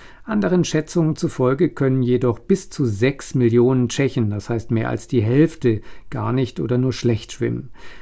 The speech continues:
Dabei gilt jemand als Schwimmer, der problemlos zweihundert Meter schwimmen und auch einen Fall in tiefes Wasser meistern kann.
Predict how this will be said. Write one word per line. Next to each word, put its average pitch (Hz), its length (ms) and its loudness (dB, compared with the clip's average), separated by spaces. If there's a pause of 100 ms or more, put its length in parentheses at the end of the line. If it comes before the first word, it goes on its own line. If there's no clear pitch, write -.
Dabei 165 240 2
gilt 185 240 2
jemand 165 380 2
als - 220 -4
Schwimmer, 170 420 4
der 131 240 2
problemlos 139 800 0
zweihundert 139 520 0
Meter 170 320 0
schwimmen 165 540 2
und 156 440 -2
auch 131 280 -2
einen 120 400 0
Fall 135 320 0
in 170 260 -2
tiefes - 400 -8
Wasser 117 300 -4
meistern 92 540 -4
kann. - 260 -14